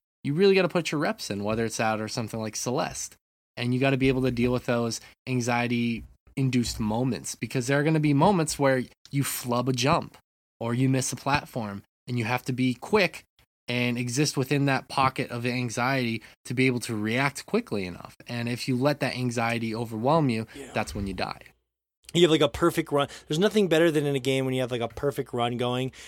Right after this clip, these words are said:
Speaker 2: and you're at the very end and you know it. Like some of those Super Mario Maker levels I was playing,
Speaker 1: Mm-hmm.
Speaker 2: and you just, you could feel your, your fingers trembling a little bit. You're like, "I have been doing this for an
Speaker 1: Yep.
Speaker 2: hour. I don't wanna fuck this <laughs> up right now."
Speaker 1: Yep.
Speaker 2: Uh,
Speaker 1: Yeah, dude.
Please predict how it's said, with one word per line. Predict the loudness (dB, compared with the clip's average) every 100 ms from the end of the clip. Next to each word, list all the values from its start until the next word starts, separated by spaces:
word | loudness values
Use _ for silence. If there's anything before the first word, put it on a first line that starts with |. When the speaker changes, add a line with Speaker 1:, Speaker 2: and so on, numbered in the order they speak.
| -8
Speaker 2:
and | -2
you're | 0
at | 0
the |
very | 0 2 4 2
end | 0 -2
and | -2
you | -2
know | -2 0 0
it. | -4 -6 -6
Like | -2
some | 0 4
of |
those | 4 4
Super | 0 -2
Mario | 2 4 4
Maker | 2 2 4
levels | 4 4 4
I | 4
was | 2
playing, | 0 0 2 2 0
Speaker 1:
Mm-hmm. | -6 -8
Speaker 2:
and | 0 2
you | 2
just, | 0 0
you |
could | 0
feel | 2 4 6
your, | 6 4 0 0
your | 2 2
fingers | 4 6 8 6
trembling | 4 4 6 6
a | 8
little | 8 8
bit. | 6
You're | 6
like, | 4 4
"I | 4
have | 4 2
been | 2 2
doing | 6 8 8
this | 6
for | 6 6
an |
Speaker 1:
Yep. | 8
Speaker 2:
hour. | 8 8 8
I |
don't | 6 4
wanna | 2 0
fuck | 2 2 4
this | 4 4 4
<laughs> |
up | 0 4
right | 4 6
now." | 2 0 -2 -2
Speaker 1:
Yep. | -2 -4 -8 -2
Speaker 2:
Uh, | 2
Speaker 1:
Yeah, | 4 4
dude. | 4 2 0